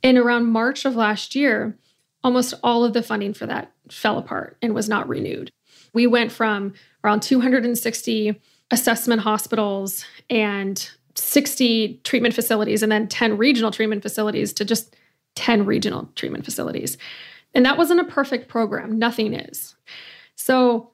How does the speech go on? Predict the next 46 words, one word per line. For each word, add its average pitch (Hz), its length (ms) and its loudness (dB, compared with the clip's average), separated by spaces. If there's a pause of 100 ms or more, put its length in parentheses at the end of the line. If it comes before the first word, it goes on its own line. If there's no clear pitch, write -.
(120)
the 247 80 0
first 392 260 2
I 254 80 2
would 220 160 0
say 214 160 -2
is 220 160 -2
we 240 140 2
need 247 100 4
to 226 80 -2
start - 500 -2
putting 220 240 -2
money 214 220 0
back 202 240 0
into 214 200 -4
that, 214 180 0
but 226 100 -2
also 220 300 0
include, 226 240 0
as 214 120 -2
you 208 60 -4
mentioned, 214 320 -2
long-term 202 320 -4
care 226 240 2
facilities, 220 480 -2
because 220 320 -4 (380)
we've 294 180 6
seen 247 220 2
that 196 180 -2
just - 200 -8
be - 100 -8
such - 480 -2
a - 20 2
significant 208 580 -4
transmission 220 540 -4
source 214 380 -2 (260)
when 247 160 6
you're 254 100 6
dealing 240 280 2
with 214 100 -6
a 208 60 -6
respiratory 214 500 -8
virus. - 500 -6 (380)
From 254 180 0
a 240 40 4
technology 247 640 0
standpoint, 220 800 -4